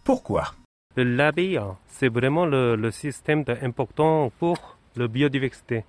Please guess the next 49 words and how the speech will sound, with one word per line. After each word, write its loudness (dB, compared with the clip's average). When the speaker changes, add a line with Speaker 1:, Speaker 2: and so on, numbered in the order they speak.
Speaker 2:
Donc, 0
euh, 4
l'abeille 2
symbolise, 0
euh, 2
vraiment 0
le -2
gardien, 2
ou -6
l'élément 2
de -2
l'insecte -2
important -2
pour -2
la 2
biodiversité. 0
Ça, 0
c'est -2
la 0
première -2
chose. -6
Après, -2
deuxièmement, -2
arrière, 2
tu -2
vas 2
voir, 0
il -6
y 2
a 2
douze 0
arbres 4
qui -4
sont -10
importants. -6
On -6
ne -6
peut -2
pas 0
couper, -2
on -2
a 0
bien 0
conservé. -2
On -2
a 0
donc 0
la 0
masse -2